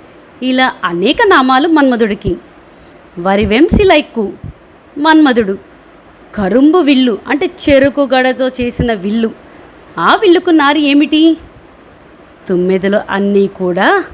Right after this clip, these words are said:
నారిగా ఉన్నాయట. మన్మధుడి దగ్గర ఐదు బాణాలు ఉంటాయి. ఒక బాణం పేరు మార, మారనార్ అనే పాసురాన్ని ప్రారంభించారు.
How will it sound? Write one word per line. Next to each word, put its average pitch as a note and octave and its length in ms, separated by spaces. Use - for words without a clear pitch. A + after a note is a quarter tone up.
నారిగా B3 520
ఉన్నాయట. D4 460
మన్మధుడి A3+ 580
దగ్గర B3+ 300
ఐదు F#4 200
బాణాలు A#3 380
ఉంటాయి. F#3+ 440
ఒక E3+ 200
బాణం G#3+ 380
పేరు B3 300
మార, D#4+ 280
మారనార్ B3 640
అనే B3+ 240
పాసురాన్ని G3+ 720
ప్రారంభించారు. B3+ 840